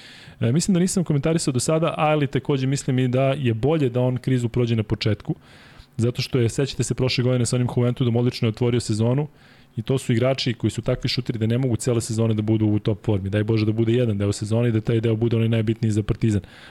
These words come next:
Ali vi koji pratite, e, crno-bele, videli ste da ima jedan od pet, jedan od sedam, jedan od ne znam koliko. Pogodi jednu trojku iz ne znam koliko polu-, pokušaja, a i videli ste protiv Albe, ona prva dva šuta, bio prilično sam i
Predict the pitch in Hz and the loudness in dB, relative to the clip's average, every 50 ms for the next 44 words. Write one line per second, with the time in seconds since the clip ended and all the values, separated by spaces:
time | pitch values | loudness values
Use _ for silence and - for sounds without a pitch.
0 | - - - 107 107 113 127 120 - 127 120 - 131 131 - 139 113 - 127 110 | -8 -4 -2 0 2 2 2 2 0 -2 0 0 -2 0 -2 -4 -2 0 0 0
1 | 104 - - - - - - _ _ _ _ _ _ _ _ _ _ - - - | 0 -2 -8 -14 -20 -20 -20 _ _ _ _ _ _ _ _ _ _ -14 -8 -2
2 | - 113 110 110 110 110 110 110 110 110 110 110 107 98 - 143 127 123 107 127 | 0 2 2 2 2 2 2 2 2 2 2 2 0 0 0 0 0 2 2 2
3 | 131 127 113 120 120 123 117 - 117 110 117 113 113 113 123 127 120 110 104 120 | 2 2 2 2 2 0 0 -2 -2 0 2 2 2 2 2 2 2 2 0 0
4 | 117 113 107 104 98 - _ 127 110 98 - - 113 107 107 104 98 - - - | 2 2 0 0 -2 -4 _ -2 -2 -2 0 -2 0 0 0 0 0 -2 -2 0
5 | 117 107 98 95 92 95 98 104 107 104 101 101 98 101 104 107 104 104 101 98 | 0 0 -2 -2 -4 -2 0 0 2 2 2 0 2 2 2 2 2 0 0 0
6 | - 113 110 104 - - 101 - 160 - - - - - 127 123 127 135 120 131 | 0 0 0 0 -2 -6 -8 -8 -10 -12 -14 -18 -6 -2 0 0 2 2 2 2
7 | 143 139 131 - - 131 135 131 - - 113 120 131 131 127 117 - 131 131 - | 2 0 0 0 0 0 0 0 0 0 0 0 2 0 0 0 0 -2 0 -2
8 | 131 120 - 131 131 135 143 170 151 - 135 139 135 - - - 156 143 120 - | -4 -2 0 2 2 2 0 -2 -2 -2 -2 -2 -2 -4 -2 0 2 0 0 -2
9 | - - - - - - - - 113 117 123 127 123 120 - 120 - 120 - - | -6 -14 -20 -20 -20 -12 -4 -2 0 2 2 2 2 0 -2 -2 -2 -2 0 0
10 | 120 127 127 123 117 117 120 117 110 - 127 120 117 117 123 113 - - 123 - | 2 2 2 2 2 0 0 0 0 0 0 0 2 0 0 0 0 0 -2 0
11 | - 123 113 101 - - - - - - - _ - - 117 113 - 120 117 110 | 0 -2 -2 -2 -4 -12 -20 -20 -20 -20 -20 _ -4 -2 0 2 2 0 0 0
12 | - - 117 - - 127 123 120 123 123 123 123 | -2 -2 0 0 0 0 2 2 2 2 2 2